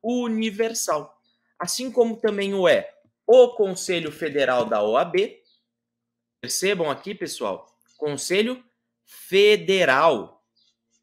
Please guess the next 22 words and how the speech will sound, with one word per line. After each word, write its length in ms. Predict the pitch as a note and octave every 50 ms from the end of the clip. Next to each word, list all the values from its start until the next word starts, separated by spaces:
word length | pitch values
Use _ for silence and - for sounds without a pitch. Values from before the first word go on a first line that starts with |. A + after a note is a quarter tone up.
| _ _ _ _ _ _ _
Não 200 | - C#3+ F#3+ A#3
é 60 | A#3+
o 100 | A#3+ A3+
Conselho 540 | A3+ - G#3+ G3 F3+ - - F3+ D#3+ D3 C3+
Seccional, 720 | C3 - - B2 A2+ - - - B2+ B2+ D#3 F#3+ G3 G3 F#3
as 100 | E3 -
subseções, 640 | - D#3 D3 C3 - - C3 B2 - F#3+ G3 F#3 -
o 20 |
Conselho 340 | - C#3+ C#3 - - C#3+ C3
Estadual, 680 | A#2+ - - B2+ A2 G2 A2 B2+ D3+ F3 E3+ D#3+ - - - _ _ _
o 120 | - D#3
Conselho 520 | D#3 D#3 E3+ D#3 D3 - - E3 D3+ D3+ C#3+
Municipal. 800 | C#3+ C#3+ C#3 C3+ C3 - - C3 - - D#3+ E3+ F#3 F3 - - _ _ _ _ _
Fiquem 400 | - G#3 G#3+ G#3+ A3 G#3+ - - _ _
atentos, 680 | - A#3 A3+ - _ E3 D#3 D#3+ D3+ D3+ - - - - _ _ _ _ _
porque 220 | D#3 D3+ D#3 F3+
é 40 | F3
o 140 | D#3+ D3+ D#3
Conselho 580 | - B2+ A2+ A2 - - F3+ F#3+ G3 G3 F#3+ - _ _ _
Federal 1400 | _ - - - - A3 A3+ A#3+ A#3+ A3 D#3+ D3 C3+ F3+ G3+ G#3 G3+ F#3 D3 C#3+ D3 D#3+ E3+ D#3+ A#2+ - - _ _
da 220 | - A2+ A#2+ A2+ A2
Ordem 480 | B2+ E3 G3 G3+ G3+ E3+ F#3+ F3+ F3+